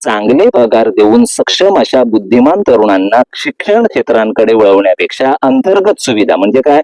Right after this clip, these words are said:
तर इमारती, बैठक व्यवस्था, खडूपळा इत्यादी आणि अध्ययन सामग्रीवर अधिक खर्च केला पाहिजे, कारण उच्च शिक्षणाची गुणवत्ता या दोहोंवरच अवलंबून असते.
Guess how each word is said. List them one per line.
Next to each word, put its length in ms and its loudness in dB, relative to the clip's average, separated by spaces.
तर 80 -2
इमारती, 580 0
बैठक 400 2
व्यवस्था, 520 2
खडूपळा 500 0
इत्यादी 480 0
आणि 400 0
अध्ययन 460 0
सामग्रीवर 760 0
अधिक 360 0
खर्च 320 -2
केला 540 0
पाहिजे, 460 -2
कारण 240 0
उच्च 440 0
शिक्षणाची 500 0
गुणवत्ता 580 2
या 140 4
दोहोंवरच 680 2
अवलंबून 580 2
असते. 280 -2